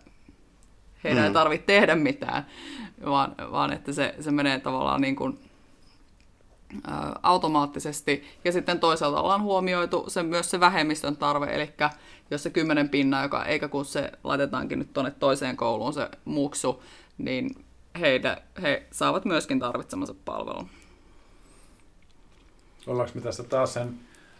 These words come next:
Speaker 3: klassisen, tota noin, Henry Ford latteuden äärellä, että ei tehdä nopeampia hevosia, vaan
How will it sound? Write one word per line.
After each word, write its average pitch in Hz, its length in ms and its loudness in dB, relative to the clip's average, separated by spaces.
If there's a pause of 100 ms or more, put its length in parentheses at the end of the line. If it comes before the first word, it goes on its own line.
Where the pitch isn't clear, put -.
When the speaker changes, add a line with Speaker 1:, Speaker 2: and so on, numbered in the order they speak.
(220)
Speaker 3:
klassisen, 117 540 -2 (920)
tota 110 260 -8
noin, 110 180 -4
Henry 117 320 -2
Ford 110 400 0 (120)
latteuden 104 600 -4
äärellä, 107 520 -8
että - 260 -12 (840)
ei 107 140 -8
tehdä 107 240 -4
nopeampia 104 580 -6
hevosia, 98 580 -12
vaan - 220 -16